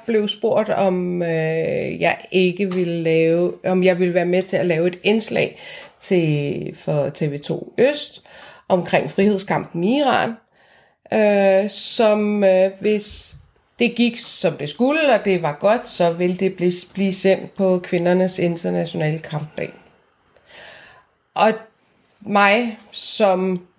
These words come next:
er det mest akavede foran et kamera, øh, formåede at være med til at lave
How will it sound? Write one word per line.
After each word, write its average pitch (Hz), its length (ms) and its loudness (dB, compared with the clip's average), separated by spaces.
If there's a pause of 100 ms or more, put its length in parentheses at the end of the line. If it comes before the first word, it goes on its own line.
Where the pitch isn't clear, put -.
(100)
er 190 120 4
det 185 120 -2
mest 190 240 0
akavede 180 420 0
foran 180 380 0
et 165 120 -12
kamera, 160 480 -4 (1600)
øh, 180 220 4
formåede 214 680 2 (120)
at 190 160 2
være 180 100 2
med 180 200 2
til 185 160 -4
at 180 200 0
lave 165 420 0